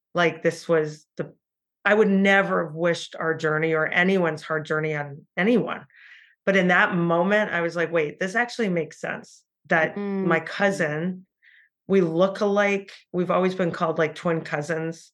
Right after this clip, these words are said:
Speaker 1: Not that you have to look like your surrogate at all,
Speaker 2: Sure.
Speaker 1: by the way. <laughs> But, like, we've always been similar beings. Our dads escaped Hungary together. And you've, I know you've read the article in People magazine about us. Like,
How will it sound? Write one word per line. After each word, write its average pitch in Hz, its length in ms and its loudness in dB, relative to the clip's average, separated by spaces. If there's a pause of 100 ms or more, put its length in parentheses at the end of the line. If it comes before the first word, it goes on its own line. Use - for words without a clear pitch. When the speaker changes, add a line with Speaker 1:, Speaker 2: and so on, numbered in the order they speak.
(140)
Speaker 1:
Not 240 180 4
that 269 120 4
you 240 40 2
have 202 120 0
to 175 100 0
look 170 260 -2
like 170 140 -8
your - 80 -14
surrogate 156 440 -6
at 151 160 -4
all, 151 100 -4
Speaker 2:
Sure. 262 160 4
Speaker 1:
by 160 140 -8
the - 440 -6
way. - 760 0
<laughs> - 40 -2
But, 247 320 4 (340)
like, 226 200 -2
we've 208 180 -2
always 214 340 0
been 190 220 -2
similar 185 520 0
beings. 180 720 -4 (600)
Our 185 180 6
dads 185 640 2 (180)
escaped 190 560 -2
Hungary 170 880 0
together. 165 640 0
And 165 360 -6
you've, 175 320 -4
I 175 120 0
know 170 120 2
you've 165 220 0
read 170 160 0
the 170 100 0
article 160 360 -2
in 156 80 -6
People 165 280 -6
magazine 156 440 -4
about 151 260 -4
us. 151 240 -10
Like, 156 280 -4